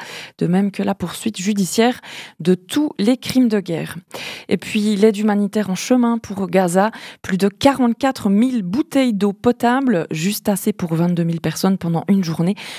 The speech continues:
ont été acheminées à Gaza, a précisé l'onu. Un bilan qui s'alourdit, près de quar-, quatre mille quatre cents morts.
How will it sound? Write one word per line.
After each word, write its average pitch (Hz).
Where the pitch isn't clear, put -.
ont 170
été 196
acheminées 240
à 170
Gaza, 165
a -
précisé 190
l'onu. 208
Un 208
bilan 220
qui 208
s'alourdit, 226
près -
de 185
quar-, 247
quatre -
mille 254
quatre -
cents 190
morts. 185